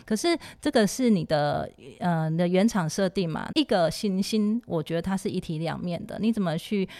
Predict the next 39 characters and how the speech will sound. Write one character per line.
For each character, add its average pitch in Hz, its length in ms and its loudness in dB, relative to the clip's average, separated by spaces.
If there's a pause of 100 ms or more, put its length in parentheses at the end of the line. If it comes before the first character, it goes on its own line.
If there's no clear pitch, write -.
(260)
嗯， 175 200 0
我 175 100 0
常 214 160 0
常 214 200 4
会 247 160 4
觉 170 240 -2
得 170 160 0
行 185 200 0
星 220 240 4 (140)
真-， 214 320 4
跟 214 160 4
星 208 180 2
座 208 220 -2
永 185 160 2
远 190 140 4
都 170 100 -2
是 - 100 -8
一 180 120 -4
体 170 140 -4
两 156 220 -4
面 160 240 -2
的。 165 140 -4
你 202 140 4
只 226 140 -2
要 208 120 4
把 156 220 0
那 190 120 0
个 185 140 0
行 165 180 -6
星 180 160 -4
的 170 120 -4
正 196 180 -2
面 185 220 0
价 175 260 0
值 - 300 -8
发 175 160 -2
挥 180 160 -2
出 170 300 -8
来， 80 220 -4